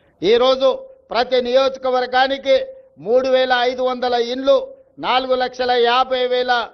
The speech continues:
ఇందిరమ్మ ఇండ్లు పేదోళ్ళకు అందించిన తర్వాత, మరి ఆదివాసీలు, గిరిజనులకు సరిపోవడం లేదు అని నా దృష్టికి ఎమ్మెల్యేలు తెస్తే, ఐటీడీఏ ప్రాంతాలలో అదనంగా గిరిజనులకు, ఆదివాసీలకు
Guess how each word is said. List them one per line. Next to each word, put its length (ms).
ఇందిరమ్మ 500
ఇండ్లు 360
పేదోళ్ళకు 640
అందించిన 520
తర్వాత, 680
మరి 220
ఆదివాసీలు, 720
గిరిజనులకు 960
సరిపోవడం 680
లేదు 380
అని 340
నా 200
దృష్టికి 500
ఎమ్మెల్యేలు 420
తెస్తే, 680
ఐటీడీఏ 600
ప్రాంతాలలో 1000
అదనంగా 800
గిరిజనులకు, 640
ఆదివాసీలకు 1120